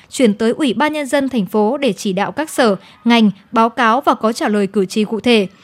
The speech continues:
Đồng chí Nguyễn Ngọc Tuấn cũng yêu cầu tới đây, sau khi các nghị quyết và chính sách mới được Hội đồng Nhân dân thành phố thông qua tại kỳ họp cuối năm, quận Hoàn Kiếm cần quyết tâm thực hiện các nhiệm vụ đạt kết quả cao nhất,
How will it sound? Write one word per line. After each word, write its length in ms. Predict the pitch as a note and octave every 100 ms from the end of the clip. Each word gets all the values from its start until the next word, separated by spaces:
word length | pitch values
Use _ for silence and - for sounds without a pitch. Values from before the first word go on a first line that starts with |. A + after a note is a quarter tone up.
| _ _
Đồng 220 | C4 A3+
chí 180 | G3+ A3
Nguyễn 200 | A3 A#3+
Ngọc 160 | D#4 A3+
Tuấn 220 | G#3+ G#3
cũng 100 | B3
yêu 160 | B3 B3+
cầu 240 | A#3+ G3+
tới 200 | F#3+ G3+
đây, 220 | C4+ C#4 B3 - _ -
sau 220 | - D#4+
khi 220 | E4 D#4+
các 140 | F4+
nghị 120 | E4+ B3+
quyết 220 | D#4 F#4+
và 100 | B3
chính 240 | F#3+ G#3 G3+
sách 200 | E4+ C#4+
mới 220 | G#3+ G#3
được 140 | D4+
Hội 100 | A3+
đồng 200 | G#3+ G3+
Nhân 120 | F#3 G3
dân 180 | A3
thành 160 | G#3 F#3+
phố 180 | G3+ G3+
thông 220 | C#4 A#3+
qua 260 | B3+ B3 A#3 - -
tại 120 | A#3
kỳ 160 | A3+ G#3
họp 200 | G3 -
cuối 140 | G#3
năm, 240 | B3+ C#4+ A#3 - _
quận 140 | D4+ B3+
Hoàn 200 | C4 A#3
Kiếm 300 | B3 A#3+ D#4
cần 240 | D4 A3+
quyết 240 | A3 F#4+
tâm 180 | E4+ D#4+
thực 140 | C4+ E3+
hiện 200 | G#3+ G3+
các 120 | D4
nhiệm 140 | C#4+
vụ 200 | G3 G#3
đạt 240 | G3+ G#3 F#3
kết 140 | D#4
quả 180 | - A3
cao 180 | - G3
nhất, 220 | G#3 E4+